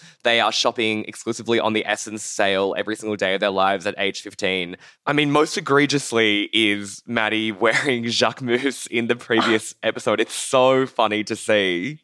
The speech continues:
Speaker 2: I'm sorry, no, no amount of Depop stalking can get a
Speaker 1: <laughs>
Speaker 2: fifteen-year-old head to toe Jacquemus unless they're a literal heiress.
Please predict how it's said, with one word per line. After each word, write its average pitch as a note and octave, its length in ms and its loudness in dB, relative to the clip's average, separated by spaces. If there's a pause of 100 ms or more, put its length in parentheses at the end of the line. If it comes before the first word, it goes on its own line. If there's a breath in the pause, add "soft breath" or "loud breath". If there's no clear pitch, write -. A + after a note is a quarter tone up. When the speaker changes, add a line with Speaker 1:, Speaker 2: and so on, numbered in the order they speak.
(200)
Speaker 2:
I'm B3 180 2
sorry, A3+ 380 6
no, B3 500 6
no B3 280 6
amount B3+ 520 4
of A3 300 6
Depop F#3+ 460 2
stalking F#3 680 2
can G3 160 0
get F#3 360 4
a F#3+ 140 2
Speaker 1:
<laughs> - 0 -
Speaker 2:
fifteen-year-old F3+ 760 2
head G3+ 180 0
to F#3+ 80 -2
toe F3+ 320 4
Jacquemus F#3 600 2
unless F#3 360 2
they're F#3 160 2
a F#3 40 2
literal F3 480 0
heiress. - 680 -4